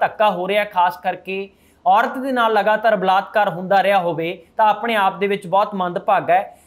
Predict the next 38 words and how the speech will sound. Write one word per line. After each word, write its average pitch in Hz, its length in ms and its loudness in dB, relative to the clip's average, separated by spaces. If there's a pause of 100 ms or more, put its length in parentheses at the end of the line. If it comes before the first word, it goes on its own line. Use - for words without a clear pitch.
ਤੇ 220 60 2
ਉਸ 233 140 2
ਦੇ 254 120 2
ਵਿੱਚ 247 180 0
ਸਾਰੀ 226 340 0
ਵਿਥਿਆ 233 320 -2
ਉਸਨੇ 226 240 -4
ਦੱਸੀ 208 360 -4
ਹੈ 233 40 2
ਕਿ 226 140 -4
ਕਿਵੇਂ 233 320 -4
ਉਸ 220 160 -6
ਨੂੰ 220 320 -10 (640)
ਲਿਆਂਦਾ 202 400 0
ਗਿਆ, 220 340 0 (420)
ਕਿਵੇਂ 247 240 2
ਉਸ 240 200 -2
ਨੂੰ 254 280 -6 (240)
ਜ਼ਬਰਦਸਤੀ 226 640 0
ਉਸ 226 100 -4
ਦੇ 240 120 -6
ਨਾਲ 226 160 -2
ਹੁੰਦੀ 196 340 -4
ਰਹੀ। 226 300 -2 (520)
ਉਹ 220 240 2
ਪਹਿਲੇ 247 420 2 (160)
ਨੰਬਰ 196 280 2
ਦੇ 220 120 -2
ਉੱਤੇ 226 220 -4
ਆਪਣੀ 226 260 -2
ਇੱਕ 233 140 -6
ਐਫ 254 220 0
ਆਈ 294 140 2
ਆਰ 233 160 2
ਦੇ 208 120 -2
ਸਿਲਸਿਲੇ 214 400 -4
ਦੇ 202 120 -2
ਵਿੱਚ 208 460 -4